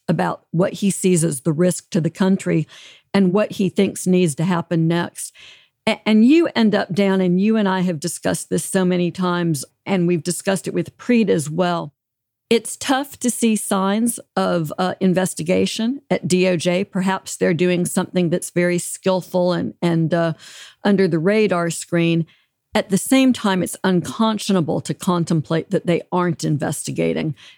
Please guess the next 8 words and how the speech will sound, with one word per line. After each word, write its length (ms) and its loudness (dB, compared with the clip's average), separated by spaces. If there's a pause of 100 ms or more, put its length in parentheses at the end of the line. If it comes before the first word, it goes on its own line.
(140)
given 400 2
all 320 0
of 140 -2
the 200 -4
evidence 540 -2
that's 320 -6
been, 260 2
uh, 100 0